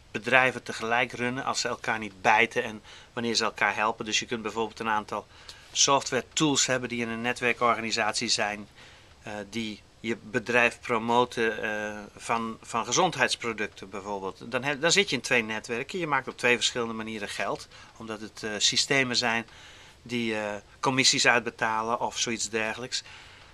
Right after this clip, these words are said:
Maar het helpt elkaar. Dus op die manier worden al meer mensen wakker om serial networking entrepreneur te zijn in plaats van solopreneur en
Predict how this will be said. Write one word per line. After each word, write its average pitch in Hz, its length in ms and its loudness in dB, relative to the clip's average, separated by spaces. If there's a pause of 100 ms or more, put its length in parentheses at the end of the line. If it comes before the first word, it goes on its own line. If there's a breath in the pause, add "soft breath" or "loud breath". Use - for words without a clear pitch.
(120)
Maar 165 140 12
het 165 120 4
helpt 147 280 6
elkaar. 104 440 0
Dus 110 240 -2
op 113 180 -8
die 170 140 2
manier 170 280 2
worden 139 220 0
al 123 140 6
meer 135 160 -2
mensen 120 360 0
wakker 120 440 4
om - 100 -10
serial 147 400 6
networking 120 520 0
entrepreneur 110 520 -4
te - 100 -4
zijn 110 200 0
in 123 80 -4
plaats 113 260 -2
van - 100 -4
solopreneur 117 880 2
en 110 240 -12